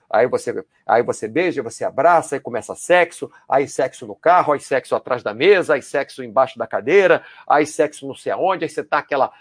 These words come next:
aquela paixão, você fica trabalhando pensando que vai sair dali, vai encontrar a pessoa, aí você vai jantar com a pessoa, aí você vai fazer um programa legal, aí você vai num con-,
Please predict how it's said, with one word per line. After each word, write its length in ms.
aquela 360
paixão, 640
você 180
fica 240
trabalhando 500
pensando 480
que 120
vai 120
sair 160
dali, 340
vai 120
encontrar 300
a 20
pessoa, 420
aí 80
você 240
vai 140
jantar 340
com 80
a 40
pessoa, 580
aí 80
você 220
vai 120
fazer 200
um 60
programa 400
legal, 420
aí 80
você 220
vai 120
num 120
con-, 240